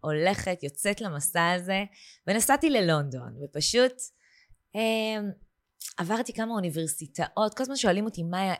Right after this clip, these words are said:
איך, איך, איך למדת בחו"ל? למה בכלל, למה לא חשבת על זה בארץ?" אז קודם כל, זה רק היה התחלה ככה של לימודים בחו"ל. הבנתי לגמרי שזה בשבילי, קצת לראות עולם, אה,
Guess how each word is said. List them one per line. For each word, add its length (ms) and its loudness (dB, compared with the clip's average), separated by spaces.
איך, 500 4
איך, 240 2
איך 240 0
למדת 260 2
בחו"ל? 500 2
למה 240 2
בכלל, 500 2
למה 220 0
לא 60 -2
חשבת 300 -4
על 80 0
זה 160 0
בארץ?" 540 2
אז 180 0
קודם 240 4
כל, 260 4
זה 300 2
רק 160 6
היה 220 2
התחלה 420 0
ככה 200 -12
של 140 -6
לימודים 580 -4
בחו"ל. 520 -2
הבנתי 680 2
לגמרי 520 0
שזה 1300 -6
בשבילי, 560 2
קצת 420 0
לראות 500 0
עולם, 540 4
אה, 40 2